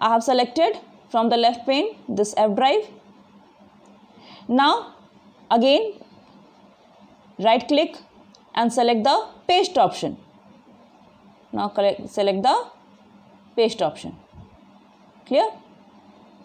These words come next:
Now when you will click on this paste option, either from the ra-, pop-up menu or from the organize option, the file will appear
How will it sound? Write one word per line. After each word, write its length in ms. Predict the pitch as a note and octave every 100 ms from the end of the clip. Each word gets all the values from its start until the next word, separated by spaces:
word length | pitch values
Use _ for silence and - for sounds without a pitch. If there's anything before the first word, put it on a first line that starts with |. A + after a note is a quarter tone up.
| _ - _ _ - G#3 _ - - _ _ _ - _ _ - _ _ - - _
Now 340 | G3+ A3 D4 F4+
when 200 | A#3 C4+
you 120 | E4
will 120 | G4 -
click 280 | E4+ F#4
on 140 | E4+ F4+
this 140 | E4
paste 320 | - C4 D#4+
option, 460 | D#4+ D4 - E4 A4 -
either 320 | G3 B3 C#4+
from 220 | C#4+ C#4
the 80 | C4+
ra-, 220 | B3 - - _ - - - _ -
pop-up 340 | G3 C4+ C4+
menu 320 | C#4+ C#4+ F4+ - - - -
or 160 | A#3
from 280 | B3 B3+ B3
the 260 | C#4 E4+ A4 - - -
organize 480 | B3+ D4 D#4 F4+ C#4
option, 500 | A#3 - A#3+ A3+ A#3 - -
the 100 | G#3+
file 360 | - D#4 D#4+ D#4+
will 180 | D#4+ -
appear 560 | A3+ C4+ B3 G#3 B3+